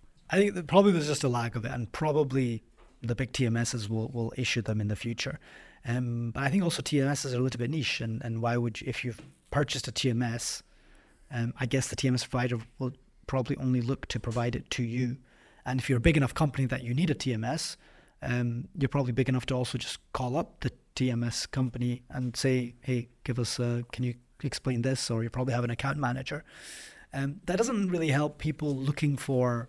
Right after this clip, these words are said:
like, looking around the market. They just kinda wanna see what the G U I looks like. What does the interface look like? Is it something that they wanna buy versus something else?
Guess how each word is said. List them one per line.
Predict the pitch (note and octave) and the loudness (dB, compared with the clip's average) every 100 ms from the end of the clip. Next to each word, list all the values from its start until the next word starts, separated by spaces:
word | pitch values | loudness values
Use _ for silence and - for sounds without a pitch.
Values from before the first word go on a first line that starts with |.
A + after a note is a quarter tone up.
| _ | _
like, | C#3+ C3+ - - | -2 -2 -4 -8
looking | E3 D3 D#3 | -4 2 4
around | D3+ | 4
the | C3 | 4
market. | C3 E3 - G#3 C#3 | 2 0 2 2 2
They | C3+ | -2
just | C3+ | -2
kinda | C#3+ | -2
wanna | C3+ B2+ | 0 0
see | - - C3 | 0 0 0
what | C3+ - | -2 -2
the | C3 | -4
G | G#2+ B2+ | -2 -2
U | B2+ | 0
I | B2 A#2+ | 0 -2
looks | A#2+ D3+ - | -2 -4 -2
like. | D3 C#3 C3+ - - - - | 0 0 -2 -6 -16 -20 -10
What | - C#3 | -4 -2
does | B2+ | 2
the | C3 | 2
interface | C3 - C3 - | 2 2 0 0
look | B2+ - | -2 -2
like? | C3 B2 A#2+ | -2 0 -2
Is | C3 | -4
it | B2 | -4
something | A#2+ B2+ B2+ | -2 0 0
that | A#2+ | 0
they | B2 | 0
wanna | A#2+ A#2 | 0 0
buy | A#2 A2+ A#2+ | -2 -2 -2
versus | A2+ A#2 - | -2 -4 -2
something | - B2 B2 A#2 | 0 0 0 -2
else? | C#3 E3 | -2 -6